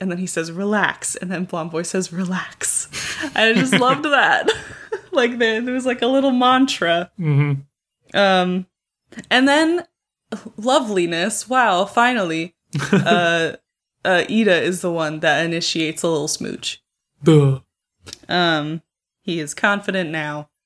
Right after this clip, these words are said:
Speaker 1: So he gives him a kiss for good luck, and then Blonde Boy is, like, kinda dazed by it, and as Ida's walking away, he's like, "I'll be here waiting for you, darling."
Speaker 2: <laughs>
Speaker 1: Um,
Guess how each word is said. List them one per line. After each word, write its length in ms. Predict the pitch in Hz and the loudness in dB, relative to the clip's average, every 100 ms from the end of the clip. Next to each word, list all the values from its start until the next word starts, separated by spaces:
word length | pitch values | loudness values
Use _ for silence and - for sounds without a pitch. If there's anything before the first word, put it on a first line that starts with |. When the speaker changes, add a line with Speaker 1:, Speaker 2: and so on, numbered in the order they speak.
| _ _ - - - | _ _ -20 -20 -10
Speaker 1:
So 180 | - 196 | 0 2
he 40 | |
gives 220 | 208 247 | 4 4
him 100 | 233 | 4
a 40 | 233 | 2
kiss 480 | - 196 185 - - | 4 2 2 -2 -4
for 180 | - - | -8 -2
good 220 | 190 196 | 2 4
luck, 340 | 185 170 170 - _ | 4 4 2 -8 _
and 260 | - 175 170 | 0 2 0
then 340 | 165 165 165 - | 0 -2 -4 -6
Blonde 260 | 185 185 185 | 0 2 4
Boy 140 | 190 | 2
is, 100 | 190 170 | 2 0
like, 120 | 143 | -2
kinda 260 | 202 175 | -2 -2
dazed 400 | 160 151 156 165 | -2 -2 -4 -4
by 180 | - 165 | 2 4
it, 200 | 170 175 | 6 4
and 180 | - 156 | 0 -2
as 360 | 156 156 160 - | -2 -2 -4 -4
Ida's 320 | 170 160 160 | -2 -2 0
walking 300 | 165 160 170 | -2 -2 -4
away, 200 | 160 170 | -2 0
he's 180 | 202 180 | 0 2
like, 200 | 180 - - 294 | 0 0 -10 -4
"I'll 140 | 320 277 | 0 2
be 160 | 339 | 0
here 160 | 294 330 | 0 0
waiting 300 | 294 320 294 | 0 -2 -2
for 160 | - 302 | -4 -2
you, 160 | 320 302 | 0 0
darling." 600 | 247 302 311 302 302 - | 0 0 -2 -4 -6 -2
Speaker 2:
<laughs> 1000 | 247 - 269 208 240 - 214 190 - 170 - - - - - _ _ _ _ _ _ _ | -2 -2 -4 -2 -4 -2 -2 -2 -4 -12 -16 -20 -20 -20 -20 _ _ _ _ _ _ _
Speaker 1:
Um, 640 | 196 190 180 170 165 170 | 2 4 4 2 -2 -6